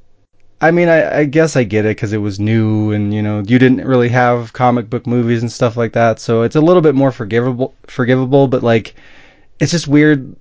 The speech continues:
Like, Batman kills the villains. He kills the Joker. He kills Penguin. Like, it's, it's weird. <laughs> And then, like, Penguin is, like, an actual monster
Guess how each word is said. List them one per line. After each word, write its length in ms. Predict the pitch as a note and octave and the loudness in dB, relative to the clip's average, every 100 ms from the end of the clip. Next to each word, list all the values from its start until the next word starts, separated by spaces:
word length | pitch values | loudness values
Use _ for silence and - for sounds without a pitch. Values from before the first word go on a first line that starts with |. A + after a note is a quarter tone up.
| - | -6
Like, 180 | C3+ G#2 | -4 0
Batman 420 | E3+ F3+ F3+ E3+ | 0 2 2 2
kills 380 | - E3 E3 C#3+ | 0 2 2 0
the 100 | C#3 | 0
villains. 640 | C#3+ D3 G#2 F#2 - - - - - - - | 2 2 2 -4 -10 -18 -20 -20 -20 -20 -18
He 120 | - | -12
kills 360 | C#3 - D#3 C#3 | -4 2 2 2
the 80 | D3 | -2
Joker. 520 | C3 C#3 C#3 C#3+ C#3+ | 2 0 0 -6 -8
He 120 | C3 | -10
kills 380 | A#2+ C#3 C3 B2 | -6 -2 -2 -2
Penguin. 480 | - B2 B2+ C3 C3 | -2 0 2 2 0
Like, 160 | A2 | 0
it's, 260 | B2 - - _ - | -6 -10 -18 _ -10
it's 240 | C#3+ - | -10 -8
weird. 420 | E3 G#3+ B2 F#2 - _ - - - | -8 -4 -4 -4 -10 _ -20 -18 -2
<laughs> 280 | - - - F#3+ - - - | -2 -2 0 0 0 -16 -2
And 160 | D#3+ F3 | 2 2
then, 120 | F3+ | 2
like, 200 | E3 - _ _ | 0 -2 _ _
Penguin 480 | - F3+ F3+ F3+ F3 | -2 0 2 2 2
is, 140 | D3 | 0
like, 160 | C#3 C#3 | 0 -2
an 80 | B2 | -2
actual 480 | A#2+ C3+ - C#3 A2 | -2 -4 -4 -2 -2
monster 640 | G2+ A2 - - D3 C#3+ | -2 -4 -6 -2 -2 -2